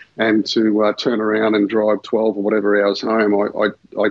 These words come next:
just love it, you know, it's my favourite thing in the whole world. And just to be looking in the rear vision mirror of the car and looking at the grill of a, you know,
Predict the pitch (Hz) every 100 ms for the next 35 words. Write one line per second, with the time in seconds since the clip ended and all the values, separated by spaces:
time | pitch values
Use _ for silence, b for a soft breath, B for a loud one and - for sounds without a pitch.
0 | - 123 117 - 107 107 101 - 98 107
1 | 107 - 113 104 113 113 104 113 107 101
2 | 101 101 110 113 110 107 127 - 110 107
3 | B B B B B 123 139 127 113 110
4 | 117 110 117 113 110 107 107 95 104 -
5 | 113 107 95 101 104 110 - 110 110 101
6 | 101 110 113 101 101 - 117 107 101